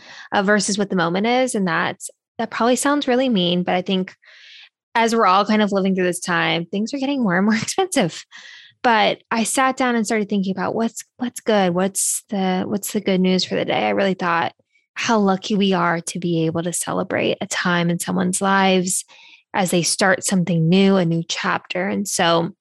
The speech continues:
grounding down into that joy is the best good news for my day. So as I often do,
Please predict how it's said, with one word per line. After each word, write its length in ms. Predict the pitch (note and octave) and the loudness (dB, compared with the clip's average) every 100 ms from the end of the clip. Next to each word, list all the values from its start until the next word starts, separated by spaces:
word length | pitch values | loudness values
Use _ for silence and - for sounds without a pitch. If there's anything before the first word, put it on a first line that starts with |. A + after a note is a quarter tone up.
| _ _ | _ _
grounding 380 | A#3+ A#3 A#3 A3 | 2 4 4 4
down 320 | G3 F3+ G3 | 2 2 2
into 180 | G3 G3+ | 2 0
that 280 | F3+ F3+ F#3 | -2 -2 -4
joy 600 | - E3+ D#3+ D#3 D#3 D#3+ - - - - _ _ | -4 -2 0 0 -2 -4 -8 -20 -20 -20 _ _
is 480 | F#3+ F3 E3+ - - _ - | 2 2 2 -2 -6 _ -6
the 60 | F#3+ | -2
best 420 | A#3 A3 G#3+ - | 2 2 0 0
good 140 | G3 | 2
news 360 | F#3 E3+ E3 E3 | 2 2 0 -2
for 140 | - | -6
my 220 | G#2+ F2 | -6 -6
day. 280 | - D#2+ A3+ - _ - | -2 -2 -4 -10 _ -6
So 460 | - G3+ G3 F#3+ | 2 4 4 2
as 280 | - F3 F#3 | 0 -2 0
I 80 | G#3+ | 0
often 340 | F#3 G3 C4 | 0 -2 -2
do, 420 | A3+ F#3 F3+ F#3 | 0 2 2 0